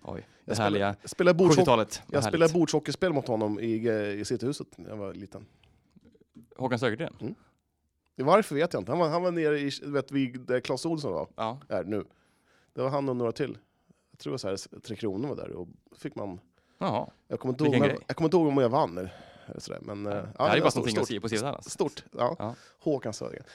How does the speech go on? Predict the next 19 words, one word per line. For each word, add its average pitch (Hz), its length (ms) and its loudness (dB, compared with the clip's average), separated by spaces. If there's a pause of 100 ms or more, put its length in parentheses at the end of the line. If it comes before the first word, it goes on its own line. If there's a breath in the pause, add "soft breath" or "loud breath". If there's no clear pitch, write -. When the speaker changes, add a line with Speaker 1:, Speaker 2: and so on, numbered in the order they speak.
(100)
Speaker 2:
Ja, 175 220 2
nej, 180 180 6
men, 170 260 4
ehm, 156 300 4 (960)
kul 220 300 4
för, 120 580 8
eh, 110 60 4
Filip 117 280 0
Ro-, 147 200 4
Filip 131 300 2
Rogic. 160 340 0
Speaker 1:
Mm. 131 180 0
Speaker 2:
Bra 156 160 4
värvning 123 340 2
av 104 120 0
A 104 60 0
I 110 40 -2
K. - 220 -8 (140)
Speaker 1:
Ja. 117 220 -8